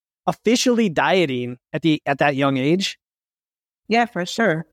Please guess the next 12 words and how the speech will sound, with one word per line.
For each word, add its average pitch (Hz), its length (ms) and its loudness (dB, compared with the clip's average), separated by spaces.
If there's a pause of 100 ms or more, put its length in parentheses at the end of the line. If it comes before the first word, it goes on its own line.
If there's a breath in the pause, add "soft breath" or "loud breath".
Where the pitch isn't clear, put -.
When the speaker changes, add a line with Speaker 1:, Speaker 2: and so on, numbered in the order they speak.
(140)
Speaker 1:
Yeah. 143 220 2
Speaker 2:
I 190 120 2
come 220 240 -4
from 226 180 0
a 208 80 -2
country 196 440 0
where, 190 380 0
you 190 140 0
know, 185 200 0
like, 175 320 0
the 180 240 0
Speaker 1:
Okay. 127 160 2